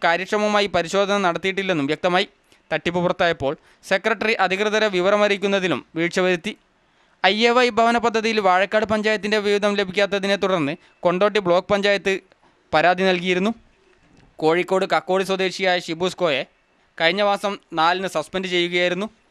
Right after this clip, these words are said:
അതേസമയം വ്യാഴാഴ്ച രാത്രിയോടെ ഷിബു സ്കോയെ രാമനാട്ടുകരയിൽ വെച്ച്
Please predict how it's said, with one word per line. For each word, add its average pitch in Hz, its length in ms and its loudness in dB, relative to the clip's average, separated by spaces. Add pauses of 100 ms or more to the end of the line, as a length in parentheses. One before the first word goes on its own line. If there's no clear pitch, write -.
(220)
അതേസമയം 170 540 2 (440)
വ്യാഴാഴ്ച 226 480 2 (100)
രാത്രിയോടെ 233 440 0 (540)
ഷിബു 190 340 -2
സ്കോയെ 214 240 2 (100)
രാമനാട്ടുകരയിൽ 202 720 0
വെച്ച് 180 200 -4